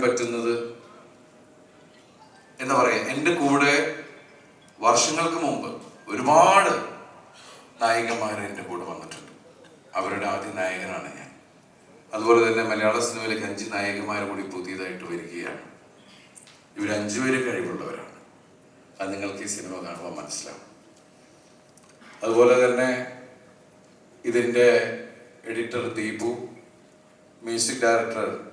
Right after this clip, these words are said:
മിഥുൻ. മിഥുൻ ഇതിനു മുമ്പ് ചെയ്ത റോഷാക്ക്, മലയാളത്തിൽ ചെയ്ത സിനിമ റോഷാക്കാണ്, നമ്മളെല്ലാവരും കണ്ടാണ് ആ സിനിമ. അപ്പൊ അദ്ദേഹത്തിൻ്റെ കഴിവറിയാം. അദ്ദേഹം ചെയ്ത പാട്ടുകൾ നിങ്ങൾ കണ്ടു. പിന്നെ ഇതിൻ്റെ ക്യാമറമാൻ,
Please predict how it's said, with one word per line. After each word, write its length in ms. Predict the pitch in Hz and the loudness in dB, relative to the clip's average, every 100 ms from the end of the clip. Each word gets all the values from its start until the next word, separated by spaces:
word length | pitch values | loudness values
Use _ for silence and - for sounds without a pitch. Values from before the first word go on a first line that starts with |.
| - - - | -20 -18 -6
മിഥുൻ. 340 | 127 127 123 123 - - | -4 -2 -2 -4 -8 -12
മിഥുൻ 280 | 120 120 131 123 | -10 -6 -4 -2
ഇതിനു 200 | 117 120 | -4 -4
മുമ്പ് 240 | 123 120 120 120 | -6 -2 -2 -2
ചെയ്ത 200 | 120 113 120 | -4 -2 0
റോഷാക്ക്, 500 | 110 107 113 95 - - - - - - - - | 0 0 0 -2 -4 -12 -20 -20 -20 -20 -20 -10
മലയാളത്തിൽ 440 | 110 117 117 117 113 | 0 2 2 -2 -8
ചെയ്ത 200 | 113 107 107 | -8 -6 -6
സിനിമ 220 | 104 104 101 95 | -6 -6 -8 -8
റോഷാക്കാണ്, 540 | 87 - 98 98 95 92 | -8 -6 -8 -8 -10 -10
നമ്മളെല്ലാവരും 500 | 87 95 87 90 104 | -12 -10 -8 -10 -8
കണ്ടാണ് 320 | 95 87 92 92 | -8 -6 -8 -8
ആ 40 | - | -14
സിനിമ. 200 | 87 - 87 - - - - - - - - - - | -16 -18 -20 -20 -20 -20 -20 -20 -20 -20 -20 -12 -4
അപ്പൊ 100 | 104 | -2
അദ്ദേഹത്തിൻ്റെ 400 | 101 101 104 104 101 | -2 -2 -4 -6 -6
കഴിവറിയാം. 480 | 98 98 95 90 - | -2 -2 -2 -6 -10
അദ്ദേഹം 240 | 104 101 98 | -8 -6 -6
ചെയ്ത 120 | 90 90 90 | -4 -4 -2
പാട്ടുകൾ 360 | 85 - 104 101 | -4 -6 -10 -10
നിങ്ങൾ 160 | 95 90 90 | -10 -12 -12
കണ്ടു. 260 | 85 80 87 - - - - - - - - - _ - - - - - - - - | -12 -14 -20 -20 -20 -20 -20 -20 -20 -20 -20 -20 _ -20 -20 -20 -20 -20 -20 -20 -8
പിന്നെ 240 | - 104 107 101 107 | -6 -4 -6 -6 -8
ഇതിൻ്റെ 260 | 101 101 101 - | -10 -8 -8 -2
ക്യാമറമാൻ, 560 | 98 95 107 104 95 | 0 2 2 2 0